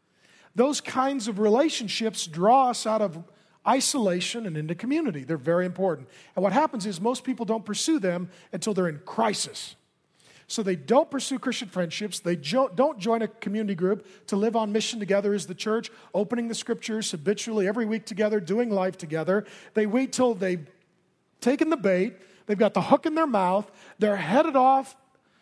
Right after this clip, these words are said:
into Satan's possession and their destruction, and then they run into the church and say, "Give me deep, significant, profound, life-changing relationships right now."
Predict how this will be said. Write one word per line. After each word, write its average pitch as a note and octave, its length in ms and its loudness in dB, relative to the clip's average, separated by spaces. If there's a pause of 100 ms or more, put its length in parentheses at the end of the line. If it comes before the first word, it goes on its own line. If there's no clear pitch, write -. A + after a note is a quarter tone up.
(480)
into A#3 380 0
Satan's C#4+ 420 0
possession B3+ 800 -2 (560)
and G3+ 140 -2
their C4 160 4
destruction, G#3+ 920 -2 (680)
and G#3+ 160 0
then C4+ 340 0
they B3+ 140 4
run C#4 180 4
into D#4 160 0
the D4+ 100 0
church G#3+ 380 -2
and B3 140 -4
say, C4 300 2 (300)
"Give C#4+ 300 4
me D#4+ 240 6
deep, C#4+ 460 4
significant, C#4+ 840 0
profound, D4+ 720 4 (220)
life-changing C#4+ 840 2
relationships C4 1040 2 (240)
right G#3+ 360 4
now." A3 420 0